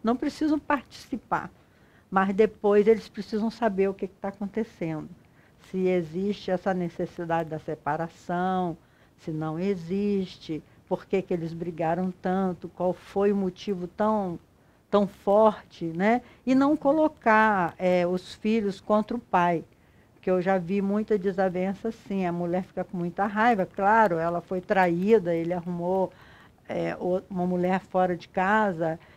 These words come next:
e ela tá machucada, e, e, e aí coloca as crianças contra o próprio pai.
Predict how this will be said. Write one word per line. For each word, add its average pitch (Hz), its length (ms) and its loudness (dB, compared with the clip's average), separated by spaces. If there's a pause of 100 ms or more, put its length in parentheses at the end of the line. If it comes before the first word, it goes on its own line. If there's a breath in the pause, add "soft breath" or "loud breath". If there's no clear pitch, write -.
(120 soft breath)
e 175 80 -2
ela 180 240 2
tá 180 180 -4
machucada, 190 880 0
e, 175 80 0
e, 180 460 -4 (480 soft breath)
e 202 100 6
aí 214 220 4
coloca 226 640 4
as - 160 -6
crianças 220 960 0
contra 247 340 2
o - 40 -4
próprio 233 520 2
pai. 156 400 -2